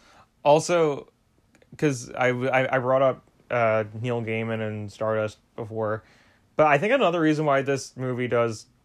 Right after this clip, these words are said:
fascinate me, or just, I guess, just, like, the play in general, is because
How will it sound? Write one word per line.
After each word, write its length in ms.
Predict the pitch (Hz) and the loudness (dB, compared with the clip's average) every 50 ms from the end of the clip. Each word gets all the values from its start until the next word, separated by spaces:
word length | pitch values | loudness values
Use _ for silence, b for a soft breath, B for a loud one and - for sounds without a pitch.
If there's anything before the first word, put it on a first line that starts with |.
| _ _ _ _ _ _ - | _ _ _ _ _ _ -8
fascinate 640 | 113 107 104 107 110 - 127 120 120 120 120 - - | -6 -2 -2 -4 -4 -6 -8 -8 -6 -6 -8 -8 -10
me, 280 | 127 131 131 131 131 | -8 -8 -6 -6 -4
or 140 | 127 123 120 | -2 -2 -2
just, 180 | 117 131 117 135 | -2 -4 -4 -2
I 80 | 131 | -2
guess, 200 | 127 147 143 - | 2 2 0 2
just, 180 | - 147 - - | 0 -6 -4 -4
like, 140 | 151 117 - | -6 -4 -4
the 100 | 135 117 | -6 -6
play 420 | 110 - 120 110 110 113 113 113 113 | -6 -4 -4 -2 -2 -2 -4 -4 -4
in 100 | 110 113 | -6 -4
general, 400 | 110 110 107 113 120 120 120 117 | -4 -4 -4 -4 -4 -2 -4 -4
is 80 | 110 | -4
because 500 | 110 120 117 - 117 117 110 104 101 - | -8 -10 -6 -4 -4 -4 -4 -6 -10 -14